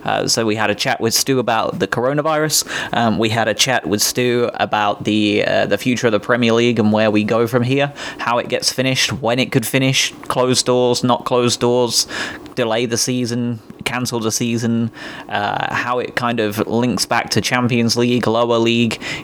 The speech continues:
all that good stuff, uh, all that kind of conversation that you would expect, given that the F A said just this week that they expect to finish the season no matter what.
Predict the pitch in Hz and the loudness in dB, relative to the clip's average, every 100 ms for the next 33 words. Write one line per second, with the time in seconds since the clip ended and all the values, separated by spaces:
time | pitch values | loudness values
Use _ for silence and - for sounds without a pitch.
0 | - 139 139 131 123 113 104 - 110 107 | -2 0 2 2 0 0 0 0 -2 0
1 | - - 110 107 - 117 117 - 120 110 | 0 0 2 0 0 0 0 0 -2 0
2 | 107 104 - 113 107 110 107 110 - 110 | 0 0 -2 0 2 2 2 0 0 2
3 | 107 101 - - 110 - - 101 104 101 | 2 2 0 0 -2 -2 -2 0 2 2
4 | - 104 104 101 98 - 107 98 - 107 | 2 0 2 0 0 0 0 -2 -2 -2
5 | - 104 - 127 127 - - - - 104 | 0 -4 -2 -2 -2 -4 -8 -12 -6 -2
6 | 104 104 - - - - 113 - 120 113 | 0 0 0 -2 0 0 0 2 2 2
7 | - 104 - 107 104 104 104 104 104 - | 0 0 2 2 2 2 0 0 -2 -2
8 | 98 98 82 - | -2 -2 -2 -6